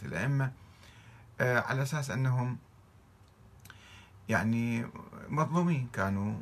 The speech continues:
أو أنهم، آه، يحصلون على الثواب والأجر من الله تعالى في الآخرة، وهؤلاء يشفعون لهم في الآخرة. طيب، ما هو، آه،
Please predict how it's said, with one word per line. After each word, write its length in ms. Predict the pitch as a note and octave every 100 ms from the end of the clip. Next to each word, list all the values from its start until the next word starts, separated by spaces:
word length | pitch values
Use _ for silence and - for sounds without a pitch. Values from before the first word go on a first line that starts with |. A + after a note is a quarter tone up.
| -
أو 460 | - C#3 C#3+ C#3 -
أنهم، 580 | C3 B2+ B2+ B2 B2+ -
آه، 60 |
يحصلون 640 | A2 G2+ G#2 B2+ - B2+ C3
على 140 | G2
الثواب 500 | A2+ A#2 A2+ A#2 F#2+ - - - - - - -
والأجر 460 | G#2 C3+ A#2+ B2
من 140 | G2 F#2
الله 240 | F2 F#2
تعالى 360 | - - G#2+ C3+
في 80 |
الآخرة، 460 | - C3 C3+ B2+ A#2
وهؤلاء 460 | A2+ A#2+ B2 - B2
يشفعون 500 | - C3 B2+ D3 D#3
لهم 180 | D3
في 60 | G#2
الآخرة. 440 | A#1+ - - D#2+ - - - - - - - - -
طيب، 320 | D3+ C#3 G#2 - - - - - - - - - - - - - - - - - - -
ما 140 | B2+
هو، 560 | C#3 C3 A#2 A2+ A2+ - - - -
آه، 360 | E2+ D#2 C#2+